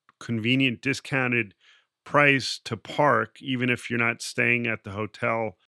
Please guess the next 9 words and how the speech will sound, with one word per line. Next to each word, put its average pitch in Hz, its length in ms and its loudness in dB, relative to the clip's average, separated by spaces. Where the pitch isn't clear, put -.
Let 143 160 0
me 185 100 0
back 160 380 2
up 135 240 2
and 107 260 -4
tell 120 280 -2
you 104 580 -2
about 101 400 -4
the 95 300 -8